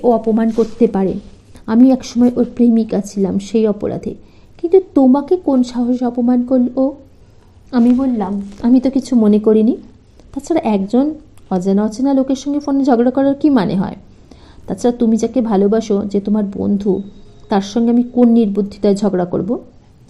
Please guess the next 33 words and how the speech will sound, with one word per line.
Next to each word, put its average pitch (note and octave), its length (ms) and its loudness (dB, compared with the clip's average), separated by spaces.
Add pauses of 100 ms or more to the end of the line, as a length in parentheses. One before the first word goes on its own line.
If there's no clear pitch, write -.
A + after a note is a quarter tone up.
আমার C4 280 2
কথা C#4+ 180 -4
তুমি C4+ 180 2
একেবারেই F#3+ 420 0
ভেবো F3+ 260 -2
না, - 140 -6 (440)
সে - 180 -4
আমাকে B3+ 240 2
দেখেইনি A3 600 2
কখনো, A3+ 400 -2
আমিও G3+ 240 4
তাকে E3 200 -6
দেখিনি, D3 440 -10 (100)
তাই C4+ 120 0
মান A#3+ 200 2
অপমানের A#3 400 -2
কথাই G3+ 320 0
ওঠে B3 200 2
না।" A#3+ 140 0 (960)
লারা A#3 220 2
বলল, A3 300 4 (180)
"I A#3+ 160 -2 (140)
pity B3+ 280 0 (120)
him, G3+ 240 0 (240)
ওকে B3+ 240 -6
ভালোবেসেছিলাম A#3 800 -2
বলে B3 120 2
আমি A#3+ 200 0
অনুতপ্ত, A3 720 -2
দুঃখিত, A#3+ 560 -2
লজ্জিত। A3+ 640 0 (800)
ও - 140 -6 (120)
এত C#4 460 0